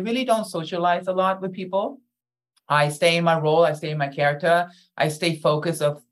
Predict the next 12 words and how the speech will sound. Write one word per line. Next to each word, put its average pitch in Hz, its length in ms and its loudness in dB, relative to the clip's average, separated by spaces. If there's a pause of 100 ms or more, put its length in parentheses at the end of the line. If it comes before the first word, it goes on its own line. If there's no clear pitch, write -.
(260)
where 165 240 6
I 156 80 4
wanna 156 260 0
go 143 180 4 (160)
and 143 200 -4
who 160 100 -4
I 143 180 2 (200)
am, 170 240 -6 (460)
and 160 500 2
stay 156 260 -4
true 165 220 -6 (120)
to 151 400 -6